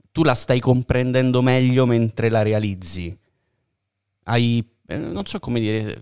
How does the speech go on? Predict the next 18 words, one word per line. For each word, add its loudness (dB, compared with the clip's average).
hai -4
più -6
potere 4
nei 4
confronti -2
di -4
quello 0
che -4
sta -4
succedendo, -2
eh, -6
più -8
controllo, 0
e, 0
e 0
ci -6
stai -6
dentro. -6